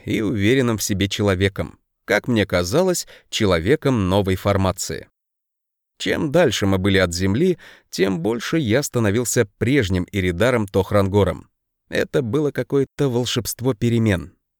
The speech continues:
Время тянулось медленно, как бесконечная река. Мы играли в придуманные игры, и я развлекал сокамерников фокусами, снова заслужив прозвище «фокусник».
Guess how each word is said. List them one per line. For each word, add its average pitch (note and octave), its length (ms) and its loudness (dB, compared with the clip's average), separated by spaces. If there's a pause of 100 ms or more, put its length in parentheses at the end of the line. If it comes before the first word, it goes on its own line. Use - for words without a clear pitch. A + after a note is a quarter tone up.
(480)
Время E3+ 420 0
тянулось D#3 480 0
медленно, G#2 600 -2 (100)
как - 220 -4
бесконечная G2 840 0
река. F2+ 400 -2 (540)
Мы G3 240 0
играли C#3 340 2
в - 60 -8
придуманные G#2 640 2
игры, D3+ 520 -2 (320)
и A#2 140 0
я - 180 0
развлекал A2 560 0
сокамерников A2+ 720 0
фокусами, F#2 720 -4 (160)
снова E3 500 -2
заслужив G#2+ 600 -4
прозвище G#2 560 0
«фокусник». - 760 -6